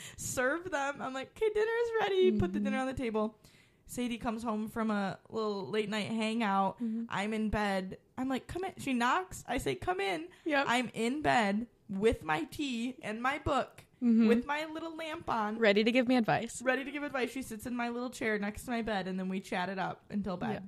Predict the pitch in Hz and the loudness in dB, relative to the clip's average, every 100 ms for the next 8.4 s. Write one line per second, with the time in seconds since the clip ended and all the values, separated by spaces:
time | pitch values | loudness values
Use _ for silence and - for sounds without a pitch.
0 | - 208 175 - - _ 196 185 156 170 | -10 0 2 0 -6 _ -4 -2 -2 -4
1 | 196 202 _ _ - 170 196 196 170 151 | -8 -10 _ _ -20 -6 -4 -2 -2 -2
2 | 175 170 175 185 233 269 214 196 180 175 | -4 -4 -2 0 0 -2 -2 2 2 0
3 | 175 165 - - - _ _ 214 202 - | -4 -12 -14 -18 -20 _ _ -4 -4 -6
4 | - 175 226 165 135 - - - 180 196 | -4 2 4 4 2 -6 -8 -10 -6 -4
5 | 220 269 262 247 214 - 160 - 151 151 | -4 -6 -6 -6 -6 -8 -12 -14 -16 -14
6 | 104 202 - - - - - - _ 202 | -16 -18 -18 -20 -18 -20 -20 -20 _ -4
7 | 156 151 - _ _ _ _ _ - 220 | -2 -2 -8 _ _ _ _ _ -4 -2
8 | 185 143 127 | 2 2 0